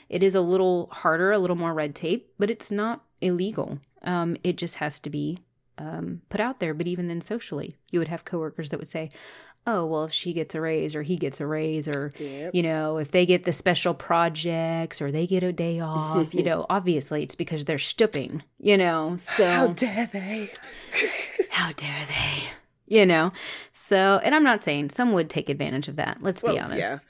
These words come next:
Speaker 1: Who doesn't like to dote on their partner,
Speaker 2: <laughs>
Speaker 1: you know, if they have the
Speaker 2: And give them
Speaker 1: ability?
Speaker 2: what they
Speaker 1: But
Speaker 2: can,
Speaker 1: still,
Speaker 2: but yeah.
Speaker 1: um, y-, yeah, you know, but, um, but most of 'em,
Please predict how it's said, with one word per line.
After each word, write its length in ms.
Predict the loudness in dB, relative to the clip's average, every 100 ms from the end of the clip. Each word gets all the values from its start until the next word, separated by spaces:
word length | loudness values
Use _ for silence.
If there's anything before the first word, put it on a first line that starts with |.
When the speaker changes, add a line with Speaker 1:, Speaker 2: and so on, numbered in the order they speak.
| -2
Speaker 1:
Who 100 | 2
doesn't 320 | 4 4 2
like 200 | 0 -2
to 100 | -2
dote 260 | 4 6 6
on 160 | 2
their 320 | 0 -4 -8 0
partner, 460 | 2 4 4 2
Speaker 2:
<laughs> 40 | 2
Speaker 1:
you 140 | 2
know, 260 | 2 2 2
if 120 | 0
they 100 | -2
have 160 | -4
the 120 | -2 -2
Speaker 2:
And 80 |
give 80 | 2
them 80 | 2
Speaker 1:
ability? 180 | 0 -4 0
Speaker 2:
what 20 |
they 40 |
Speaker 1:
But 120 | 0
Speaker 2:
can, 100 | 0 4
Speaker 1:
still, 340 | 6 6 2
Speaker 2:
but 100 | -6
yeah. 100 | -10 -4
Speaker 1:
um, 440 | -2 -2 -4 -6
y-, 100 | -6 -8 _ -4 -2
yeah, 100 | -2
you 160 | -2 -2
know, 300 | 0 -2 0
but, 200 | 0 0 -6 -20 -18 -20 -10
um, 400 | -2 0 2 0 0
but 160 | 0
most 300 | 2 0 0
of 80 | -2
'em, 480 | 0 0 0 -2